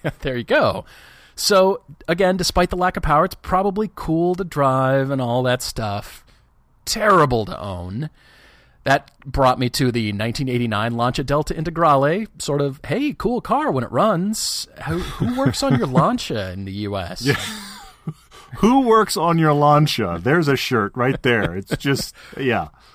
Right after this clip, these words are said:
Speaker 1: I put the M three, the E ninety and E ninety-two M three on my list.
Speaker 2: Huh. Okay.
Speaker 1: And I alluded to this earlier, and it's because of fuel mileage. The cars are
Speaker 2: Yeah.
Speaker 1: awesome. I would love to own one, but that is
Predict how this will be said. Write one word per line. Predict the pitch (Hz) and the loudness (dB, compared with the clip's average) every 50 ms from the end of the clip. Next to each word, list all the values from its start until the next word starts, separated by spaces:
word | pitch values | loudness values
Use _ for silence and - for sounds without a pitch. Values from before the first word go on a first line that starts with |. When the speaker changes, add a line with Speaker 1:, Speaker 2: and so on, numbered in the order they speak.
| _ _ _ _ _ _ _ _ _ _ - - | _ _ _ _ _ _ _ _ _ _ -12 -4
Speaker 1:
I | - 147 147 | 0 0 0
put | 143 - - - - - - - - - | 0 0 0 0 0 0 -2 -8 -10 -8
the | 131 123 147 - - | -6 -6 -6 -6 -2
M | - 151 165 175 170 | 0 0 2 2 0
three, | - - 185 175 147 127 | -2 0 0 2 2 2
the | 107 107 - - | 0 -2 -8 -8
E | 147 151 180 202 208 | -6 -4 -2 -2 -2
ninety | 190 170 160 151 156 160 151 160 165 - | 0 0 0 0 0 0 -2 -2 -4 -2
and | 131 123 131 | -4 -4 -4
E | - 139 147 | -2 -4 -2
ninety-two | 147 151 147 147 147 147 - - - 135 123 120 - - | -2 -2 -2 -2 -4 -4 -4 -2 -2 0 -2 -2 -4 -4
M | 123 127 131 151 156 147 | -4 -2 -2 -2 -4 -6
three | - - - 151 143 127 113 104 104 107 - | -6 -8 -6 -4 -2 -2 -2 -4 -6 -6 -6
on | - 110 110 | -6 -4 -4
my | 110 104 104 | -4 -4 -6
list. | 107 117 143 220 202 120 117 131 - | -6 -4 -2 0 0 0 0 -2 -2
Speaker 2:
Huh. | - 247 262 160 95 151 - - - - - - - | 0 0 0 0 0 -2 -8 -12 -16 -18 -16 -12 -8
Okay. | 123 135 131 - 131 120 110 107 113 - | -8 -6 -4 -4 -2 -2 -2 -2 -2 0
Speaker 1:
And | 131 131 | 2 2
I | 131 147 | 2 2
alluded | 165 185 208 247 285 302 302 277 190 | 2 0 0 0 0 0 0 -2 -2
to | 220 202 | 0 0
this | 208 185 - - | 0 0 0 0
earlier, | 185 175 180 160 139 113 101 107 | 2 2 2 2 2 0 -2 -4
and | 110 - 127 131 | -4 -4 -4 -4
it's | - - | -2 -4
because | - 165 - 202 190 | -4 -2 -2 -2 -2
of | 180 | -4
fuel | - - 196 180 160 139 | -6 -2 0 0 0 0
mileage. | 117 104 - 62 64 - - - - - - - - - | -2 -4 -6 -8 -12 -14 -16 -18 -20 -20 -20 -20 -16 -6
The | - - | -6 -4
cars | - - - - 285 277 233 - | -4 -2 -2 0 0 0 0 0
are | - 95 | -2 -4
Speaker 2:
Yeah. | 87 87 113 120 - - | -4 -8 -12 -14 -12 -8
Speaker 1:
awesome. | 143 151 160 156 147 147 - - - - 107 95 85 - - | -4 0 2 2 2 2 0 0 -2 -4 -4 -8 -10 -8 -2
I | - 185 | -2 -2
would | 196 220 196 | 0 -2 -2
love | 196 208 214 190 - | -2 -2 -2 0 -2
to | 160 - | -2 -2
own | 156 180 180 165 | 0 0 0 0
one, | 143 117 107 | -2 -2 -4
but | 101 - - | -6 -8 -8
that | 196 220 240 | -8 -6 -6
is | 233 185 - - | -6 -6 -8 -10